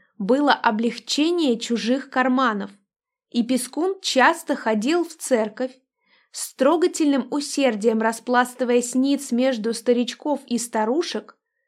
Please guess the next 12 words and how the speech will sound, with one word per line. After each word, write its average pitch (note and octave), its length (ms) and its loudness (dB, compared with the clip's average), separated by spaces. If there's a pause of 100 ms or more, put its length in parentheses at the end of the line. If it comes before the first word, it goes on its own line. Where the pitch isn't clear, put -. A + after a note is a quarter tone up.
(200)
подпевал C4+ 600 0
ирмосом B3 880 0 (320)
и A#3+ 120 -2
ставил C4+ 520 2
свечи C#4+ 680 -2
угодникам, A3 960 -2 (460)
не C4 180 4
забывая A#3 640 2
потереться A#3 720 0
вплотную B3+ 680 0
около A#3+ 520 0
шуб E4 340 -6